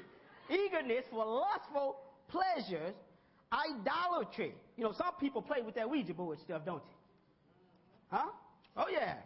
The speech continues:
Some people, Jackie, play with Ouija boards. Some people go to the psychic readers, you know, get the palms read. Cleo,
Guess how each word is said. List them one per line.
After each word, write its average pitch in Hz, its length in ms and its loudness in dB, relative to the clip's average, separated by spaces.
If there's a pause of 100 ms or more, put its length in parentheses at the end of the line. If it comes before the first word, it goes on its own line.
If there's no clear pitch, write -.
(300)
Some 359 180 2
people, 285 260 -2
Jackie, 240 360 -2
play 294 220 2
with 240 120 -4
Ouija 254 420 -4
boards. 269 320 2 (400)
Some 262 280 2
people 269 420 -2 (160)
go 254 220 2
to 277 100 -2
the 190 180 -4
psychic 269 360 0
readers, 269 280 -4
you 254 60 -8
know, 247 100 0
get 233 160 -6
the 180 80 -2
palms 269 560 0
read. 277 300 0 (1600)
Cleo, 277 260 0